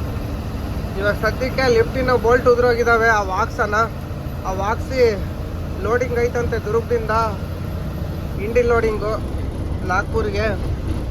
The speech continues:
ಅದು ಯಾ-, ಯಾವ ಇಂಡಿ ಅಂದ್ರೆ ಇದು ಹತ್ತಿ ಬೀಜದ ಇಂಡಿ. ಇಲ್ಲೇ ದುರ್ಗದಾಗೆ ಲೋಡ್ ಆಗೋದು, ಅಲ್ಲಿ ಬಿಟ್ಟು ಹೋಗೋದೆ. ನನಗೆ ಒಂದ್ ಸ್ವಲ್ಪ ಮನೆಗೆ ಕೆಲಸ ಐತೆ, ಆರಾಮಾಗಿ ಸಾಯಂಕಾಲ ಬಂದ್ರೆ ಅಂತ. ಯಾಕಂದ್ರೆ ಅಲ್ಲಿ ಅಮಲಿ ಕೆಲಸ ಮಾಡೋರಿಗೆ ಎಲ್ಲರಿಗೂ ಡ್ರೈವಿಂಗ್ ಬರ್ತಿರ್ತಾರೆ, ಬರುತ್ತೆ.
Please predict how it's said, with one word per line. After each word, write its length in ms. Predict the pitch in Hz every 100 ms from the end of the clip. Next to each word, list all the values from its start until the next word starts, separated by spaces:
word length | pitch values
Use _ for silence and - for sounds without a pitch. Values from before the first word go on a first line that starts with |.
| - - - - - - - -
ಅದು 120 | 175 170
ಯಾ-, 380 | 180 180 175
ಯಾವ 280 | 165 165 220
ಇಂಡಿ 240 | 226 220 220
ಅಂದ್ರೆ 280 | 214 233 240 214 190 180 175 180
ಇದು 160 | 214
ಹತ್ತಿ 260 | 190 - 233
ಬೀಜದ 380 | 226 220 226 214
ಇಂಡಿ. 360 | 220 214 214 220 - -
ಇಲ್ಲೇ 200 | 208 226
ದುರ್ಗದಾಗೆ 460 | 208 220 220 233 214
ಲೋಡ್ 240 | 208 220
ಆಗೋದು, 340 | 220 196 202 208 - - - - - - - -
ಅಲ್ಲಿ 180 | 180 -
ಬಿಟ್ಟು 360 | 202 - 247
ಹೋಗೋದೆ. 600 | 214 220 226 214 220 190
ನನಗೆ 240 | 190 190 190
ಒಂದ್ 120 | 185
ಸ್ವಲ್ಪ 320 | 190 175 175
ಮನೆಗೆ 240 | 180 208 190
ಕೆಲಸ 280 | 185 185 214
ಐತೆ, 240 | - 202 208 - - - - - - - - -
ಆರಾಮಾಗಿ 360 | 175 196 214 202
ಸಾಯಂಕಾಲ 400 | 190 202 208 196
ಬಂದ್ರೆ 300 | 180 190 -
ಅಂತ. 160 | - 202 190
ಯಾಕಂದ್ರೆ 500 | 208 233 240 247 240
ಅಲ್ಲಿ 420 | 220 240 254 247 - - - 170
ಅಮಲಿ 320 | 202 254 277
ಕೆಲಸ 280 | - 240 277
ಮಾಡೋರಿಗೆ 520 | 262 240 269 262 240
ಎಲ್ಲರಿಗೂ 460 | 233 254 277 277 226
ಡ್ರೈವಿಂಗ್ 440 | 240 240 247 247
ಬರ್ತಿರ್ತಾರೆ, 540 | 240 254 254 240 208
ಬರುತ್ತೆ. 380 | 208 233 220 208